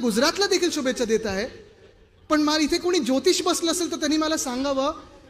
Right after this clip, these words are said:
की नक्की आपल्या दोघांच्या कुंडलीमध्ये काय फरक आहे. तुम्ही गुजरातचं नशीब बघा आता कसं चाललंय.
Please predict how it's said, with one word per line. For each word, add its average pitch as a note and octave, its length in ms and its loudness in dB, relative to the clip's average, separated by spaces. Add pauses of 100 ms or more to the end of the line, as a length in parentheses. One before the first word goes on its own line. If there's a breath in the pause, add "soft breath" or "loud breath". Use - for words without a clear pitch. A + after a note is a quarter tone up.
की D#4+ 80 4
नक्की D4 340 0
आपल्या D#4+ 380 2
दोघांच्या D4 440 0
कुंडलीमध्ये D4 540 0
काय B3+ 260 0
फरक G3 320 -4
आहे. E3 180 -8 (840)
तुम्ही C4 160 4
गुजरातचं C4 460 0
नशीब C#4 260 -2
बघा F#4+ 200 -2
आता C#4 160 -2
कसं A3+ 220 -2
चाललंय. F3+ 340 -4